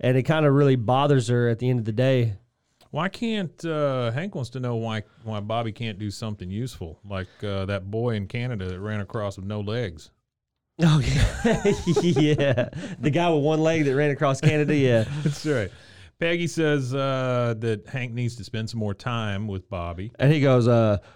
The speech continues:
Speaker 1: "A full eighteen holes? That's a lot of stress for a
Speaker 2: That's
Speaker 1: young
Speaker 2: right.
Speaker 1: boy."
Speaker 2: <laughs> It
Speaker 1: Yeah.
Speaker 2: is a lot of stress for a boy. Um, but, uh, she, she thinks that, uh, needs to spend a little time mano a mano.
Speaker 1: Mano a mano,
Speaker 2: <laughs>
Speaker 1: yeah.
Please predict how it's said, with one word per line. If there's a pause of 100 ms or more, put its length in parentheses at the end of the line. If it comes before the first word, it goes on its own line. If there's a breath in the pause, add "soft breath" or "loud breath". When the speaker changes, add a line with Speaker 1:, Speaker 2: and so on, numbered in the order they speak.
(140 soft breath)
Speaker 1:
"A
full
eighteen
holes? (200 loud breath)
That's
a
lot
of
stress
for
a
Speaker 2:
That's
Speaker 1:
young
Speaker 2:
right.
Speaker 1:
boy."
Speaker 2:
<laughs>
It
Speaker 1:
Yeah.
Speaker 2:
is
a
lot
of
stress
for
a
boy. (480 loud breath)
Um,
but,
uh,
she,
she
thinks
that,
uh,
needs
to
spend
a
little
time
mano
a
mano. (580)
Speaker 1:
Mano
a
mano,
Speaker 2:
<laughs>
Speaker 1:
yeah.